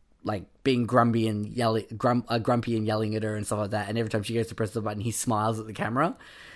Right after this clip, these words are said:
It just, I, I don't know why it makes me, it makes me smile. It's really, it's really dumb, but, um, but yeah, the, the performance was really great. Um, we got some gameplay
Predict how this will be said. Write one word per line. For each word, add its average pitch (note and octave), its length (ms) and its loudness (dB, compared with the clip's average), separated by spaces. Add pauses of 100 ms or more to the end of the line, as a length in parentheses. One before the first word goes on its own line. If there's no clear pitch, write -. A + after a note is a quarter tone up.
(440)
It B2+ 80 0
just, A#2 240 -2
I, C3+ 180 2
I C3 120 4
don't B2+ 100 2
know A#2 140 2
why A#2 280 4
it A2 100 -4
makes B2+ 220 0
me, B2 80 0 (120)
it A#2 120 0
makes B2 240 -2
me A#2 80 0
smile. G#2 480 -6 (300)
It's - 240 -12
really, A2+ 160 0
it's - 320 -8
really D3+ 320 4
dumb, G#2 440 -2 (120)
but, A2 280 -2 (680)
um, C3+ 280 2
but D#3+ 140 2
yeah, F#3+ 160 6
the, C#3 140 4
the D3+ 140 2
performance F3+ 400 2
was D3 100 0
really D#3+ 160 4
great. E3+ 320 2 (640)
Um, B2 240 0
we B2+ 60 0
got B2+ 120 -2
some B2+ 140 -2
gameplay C3 500 2